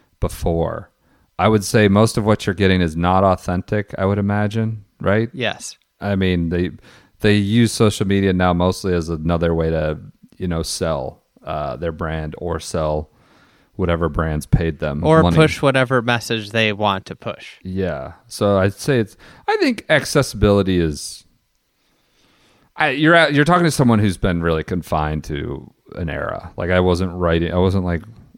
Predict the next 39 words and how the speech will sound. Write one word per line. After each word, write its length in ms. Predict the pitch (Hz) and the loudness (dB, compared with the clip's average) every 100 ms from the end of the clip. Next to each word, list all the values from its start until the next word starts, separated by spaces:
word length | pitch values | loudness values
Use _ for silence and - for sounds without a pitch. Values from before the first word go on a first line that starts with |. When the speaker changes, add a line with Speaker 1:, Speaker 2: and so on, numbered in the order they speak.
| _ | _
Speaker 1:
you 100 | 101 | -6
know, 300 | 87 76 - _ _ _ - | -6 -6 -10 _ _ _ -2
going 220 | 98 90 | 2 2
to 60 | |
the 100 | 82 | 0
bar 460 | 78 87 80 78 78 | 0 2 2 2 -2
with 100 | - | -6
fucking 380 | _ - - 82 | _ -10 -8 -10
Snam 420 | - 85 78 78 | -8 -6 -6 -6
Sneed 420 | - 82 80 76 | -6 -6 -6 -6
back 240 | - - - | -10 -10 -10
in 80 | |
the 80 | 82 | -10
day, 200 | - 64 - _ | -10 -12 -14 _
you 120 | - 92 | -6 -2
know? 220 | 90 82 | 0 -2
So 320 | - 90 85 | -2 0 0
I, 340 | 80 104 104 | 2 0 2
I 20 | 107 | 2
don't 180 | 110 104 | 4 2
know. 100 | 85 | 2
I 140 | 87 | 0
can't 260 | - 139 131 | -2 -4 0
really 400 | 113 101 87 76 _ _ | 2 4 2 -2 _ _
give 160 | 92 | -2
you 80 | 85 | 0
much 200 | 82 82 | 0 -2
perspective 480 | - 92 95 85 82 | -6 -4 -2 -2 -2
other 160 | 87 85 | 0 0
than 140 | 82 | -2
the 100 | 80 | -4
current 380 | - 101 101 58 | 0 2 2 2
one. 300 | 98 101 92 - - _ _ - | 0 0 -4 -10 -20 _ _ -2
Um, 500 | 92 85 82 76 78 _ _ _ _ _ _ - - - _ - - - | 0 2 0 -2 -6 _ _ _ _ _ _ -20 -20 -20 _ -20 -20 -4
I'd 200 | 190 226 | 0 2
say 160 | 339 330 | 2 2
accessibility 600 | - 175 - 113 101 80 | 2 -2 0 2 2 2
is 80 | 73 | -4
okay. 440 | - - - - | -12 -16 -16 -18